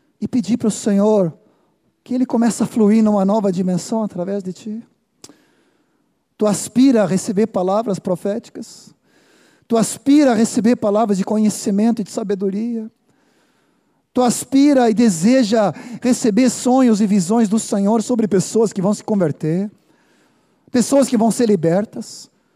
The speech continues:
pessoas que vão ser cuidadas pelo teu ministério? Senhor, renova em nós uma gana santa de expectativa da tua voz todo dia,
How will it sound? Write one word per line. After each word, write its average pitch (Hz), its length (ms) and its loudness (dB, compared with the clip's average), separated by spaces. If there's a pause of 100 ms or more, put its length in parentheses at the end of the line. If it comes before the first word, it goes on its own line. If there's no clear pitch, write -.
(520)
pessoas 277 600 2
que 247 100 -2
vão 233 140 2
ser 240 160 0
cuidadas 240 680 0
pelo 220 220 -2
teu 220 140 0
ministério? 196 880 -2 (1120)
Senhor, 269 400 4
renova 262 500 4
em 269 60 4
nós 262 520 2
uma 233 200 0
gana 240 320 0
santa 262 760 -2 (800)
de 208 120 0
expectativa 302 920 0
da 202 120 0
tua 214 200 0
voz 202 520 0
todo 202 240 0
dia, 202 640 -2